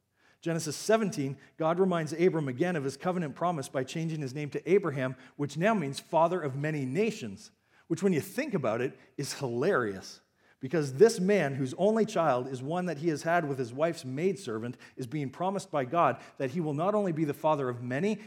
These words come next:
but he will now be the father of many nations. Furthermore, the child of the promise will not be Ishmael, it will be Isaac,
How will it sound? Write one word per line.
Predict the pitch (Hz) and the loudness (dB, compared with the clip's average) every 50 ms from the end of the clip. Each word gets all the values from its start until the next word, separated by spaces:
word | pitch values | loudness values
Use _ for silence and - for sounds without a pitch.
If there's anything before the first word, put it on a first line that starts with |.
| - - | -10 -6
but | - 139 135 | -6 -4 -2
he | - 196 | -2 -2
will | 175 156 139 | -2 -2 0
now | 143 156 156 | 0 0 0
be | 147 139 143 | 0 0 -2
the | 127 131 | -2 -4
father | - - 156 156 147 139 117 | -2 0 2 2 2 0 -2
of | 123 120 117 | -4 -6 -4
many | 135 139 143 143 139 | -4 -2 -2 -2 -2
nations. | 131 120 120 120 123 131 123 - - 104 95 87 - - - _ _ _ _ _ _ _ _ _ _ _ _ _ _ _ _ | -2 -4 -4 -4 -4 -4 -6 -6 -10 -12 -12 -14 -16 -20 -20 _ _ _ _ _ _ _ _ _ _ _ _ _ _ _ _
Furthermore, | _ - - 180 214 226 - 160 143 131 120 117 123 - - - _ | _ -2 4 6 6 6 6 4 2 2 0 0 -2 -4 -8 -10 _
the | - 131 | -8 -6
child | - - 180 185 190 196 | 0 4 6 6 6 6
of | 185 143 | 4 2
the | 127 147 | 0 -2
promise | 147 - 190 196 180 147 135 - | -2 0 0 0 0 -2 -4 -4
will | 139 139 | -4 -2
not | 147 156 143 | -2 -2 -2
be | 113 131 131 | -4 0 4
Ishmael, | 175 202 202 - - 135 120 117 123 120 - - - | 6 6 6 4 0 -6 -4 -4 -4 -6 -8 -6 0
it | - 170 | 0 2
will | 175 160 139 | 2 2 0
be | 131 135 147 | 0 0 4
Isaac, | 156 190 226 175 117 127 120 - - | 6 6 6 6 4 0 -4 -6 -8